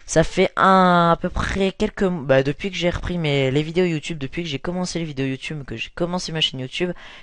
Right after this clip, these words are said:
que j'ai repris Dofus, puisque tout simplement, avant, euh, j'avais, euh,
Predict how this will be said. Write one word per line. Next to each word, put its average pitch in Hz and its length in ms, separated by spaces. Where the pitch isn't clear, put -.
que 151 100
j'ai 165 120
repris - 200
Dofus, 180 420
puisque - 280
tout - 80
simplement, 170 540
avant, 147 400
euh, 127 160
j'avais, 170 520
euh, 131 480